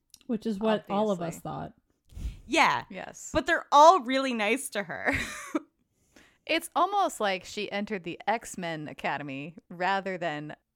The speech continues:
Speaker 2: a den of assassins.
Speaker 3: Right. <laughs>
Speaker 1: Yeah.
Speaker 3: Um, she does, Ozia says that she can clean up, go get some food, uh, because very nice, very hospitable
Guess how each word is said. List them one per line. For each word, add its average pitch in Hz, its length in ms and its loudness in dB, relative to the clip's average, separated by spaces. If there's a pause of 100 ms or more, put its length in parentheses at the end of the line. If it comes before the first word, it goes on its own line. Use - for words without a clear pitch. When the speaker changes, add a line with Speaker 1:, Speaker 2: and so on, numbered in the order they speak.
(120)
Speaker 2:
a 190 80 -2
den 185 320 -4
of 175 100 -8
assassins. 214 800 -12 (120)
Speaker 3:
Right. 240 420 8 (260)
<laughs> - 180 8
Speaker 1:
Yeah. 180 600 -2 (1040)
Speaker 3:
Um, 277 520 6 (300)
she - 140 -4
does, 311 440 4 (520)
Ozia 277 380 4
says 247 220 -2
that 226 100 -8
she - 80 -10
can 196 160 -12
clean 208 180 -6
up, 214 180 0
go 196 100 -6
get 180 160 -10
some 185 100 -8
food, 175 380 -6 (1040)
uh, 165 320 0
because 160 260 -10
very 151 240 -6
nice, 151 260 -8
very 147 180 -6
hospitable 156 640 -8